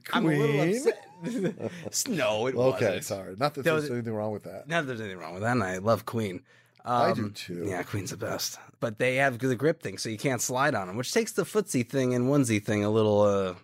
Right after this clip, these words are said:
Speaker 1: a little less fun.
Speaker 2: This, you know, there is nothing like someone in a leather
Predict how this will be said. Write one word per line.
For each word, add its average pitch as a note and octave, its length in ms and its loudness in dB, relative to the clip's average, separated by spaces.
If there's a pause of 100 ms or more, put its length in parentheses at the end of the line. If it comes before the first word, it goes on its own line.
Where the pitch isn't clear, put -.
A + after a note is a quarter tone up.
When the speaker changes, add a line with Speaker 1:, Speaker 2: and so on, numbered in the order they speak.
(420)
Speaker 1:
a B2 80 -6
little C#3 340 0
less B2 240 0
fun. F#2+ 440 -6 (300)
Speaker 2:
This, F#3+ 380 2
you G#3 160 -2
know, G3+ 80 4
there F3 160 0
is C#3+ 180 0
nothing D#3+ 540 2
like D3 140 0
someone C#3 400 0
in A2+ 60 0
a A2+ 60 2
leather C3 460 4